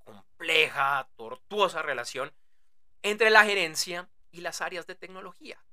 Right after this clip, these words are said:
Y de hecho, en general, con las tecnologías empresariales. Si no has visto ese episodio, te invitamos, eh, a verlo. En las notas del episodio encuentras el link. Y hoy vamos a profundizar un poco más de, en, en esta temática, aunque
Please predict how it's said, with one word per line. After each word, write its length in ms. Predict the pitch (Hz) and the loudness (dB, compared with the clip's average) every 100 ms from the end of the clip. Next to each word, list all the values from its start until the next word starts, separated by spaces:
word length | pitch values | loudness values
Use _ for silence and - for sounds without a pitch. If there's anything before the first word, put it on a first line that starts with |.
| - - | -20 -4
Y 80 | 220 | 2
de 80 | |
hecho, 220 | 262 147 - | 2 2 -10
en 80 | 151 | -4
general, 300 | 208 165 - | -2 -2 -4
con 340 | - 196 208 | -8 -6 -6
las 220 | 202 175 | -8 -10
tecnologías 640 | - 170 156 131 127 127 - | -12 -14 -12 -12 -10 -12 -12
empresariales. 760 | 123 127 - 107 156 - - - - - - - - | -20 -20 -16 -10 -8 -8 -14 -20 -20 -20 -20 -20 -12
Si 300 | - - 185 | -6 -6 -4
no 120 | 202 | -2
has 80 | 233 | -2
visto 220 | 233 247 | -4 -12
ese 100 | 220 | -14
episodio, 480 | 233 175 170 208 233 | -14 -10 -8 -6 -8
te 140 | - | -10
invitamos, 680 | 151 135 - 123 143 156 - - | -12 -14 -10 -8 -8 -12 -14 -16
eh, 200 | 113 113 | -14 -12
a 100 | 90 | -10
verlo. 480 | 113 190 214 220 214 - | -2 -2 0 -4 -8 -14
En 80 | 113 | -16
las 100 | 156 | -10
notas 280 | 180 180 | -8 -8
del 140 | 180 180 | -10 -10
episodio 380 | 185 - 127 123 | -12 -14 -12 -14
encuentras 600 | - 104 95 95 - - | -16 -16 -16 -18 -20 -20
el 160 | 95 98 | -20 -20
link. 120 | 98 - - - - - - - | -20 -20 -20 -20 -20 -20 -20 -8
Y 40 | 233 | -2
hoy 60 | |
vamos 260 | 254 240 247 | 0 0 -2
a 80 | 247 | -6
profundizar 480 | 233 226 180 160 | -8 -12 -10 -10
un 40 | 156 | -10
poco 240 | 185 - | -14 -16
más 300 | 170 170 165 | -8 -8 -8
de, 220 | - 160 | -12 -12
en, 100 | 156 | -14
en 100 | - | -16
esta 200 | 135 135 | -16 -14
temática, 580 | 156 131 120 117 135 - | -12 -10 -10 -12 -14 -8
aunque 480 | 139 123 - 104 107 | -8 -8 -14 -16 -16